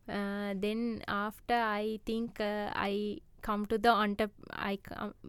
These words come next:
I'm to be a entrepreneur. Then I start, uh, my company because, uh, I saw some paper article. Uh, in Sri Lanka,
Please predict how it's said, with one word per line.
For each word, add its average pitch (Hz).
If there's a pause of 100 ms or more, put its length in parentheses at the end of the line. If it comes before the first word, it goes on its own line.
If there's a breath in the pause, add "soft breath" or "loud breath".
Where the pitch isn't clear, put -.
(120)
I'm 220
to 233
be 214
a 208
entrepreneur. 196 (420 loud breath)
Then 233
I 233
start, 214 (440)
uh, 214
my 208
company 208
because, 214
uh, 190 (320)
I 226
saw 233
some 233
paper 220
article. 202 (340)
Uh, 202
in 208
Sri 214
Lanka, 226